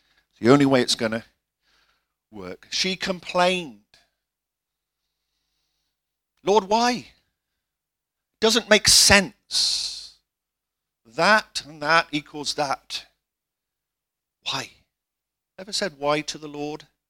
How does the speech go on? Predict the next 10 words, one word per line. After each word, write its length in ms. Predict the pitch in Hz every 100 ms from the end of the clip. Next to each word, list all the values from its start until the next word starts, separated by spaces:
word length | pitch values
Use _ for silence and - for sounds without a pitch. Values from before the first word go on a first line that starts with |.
| _ _ _ _ _ _ _ _ _ _ _ _ _ _ _ _ _ _ _ _ _ _ _ _ _
You 80 | 226
know, 80 | 202
there's 160 | 170
other 120 | 214 214
people 300 | 175 160 156
in 80 |
the 80 | 156
Bible 360 | 143 143 156 190
who 120 | 160
complained. 680 | - 143 - 139 143 196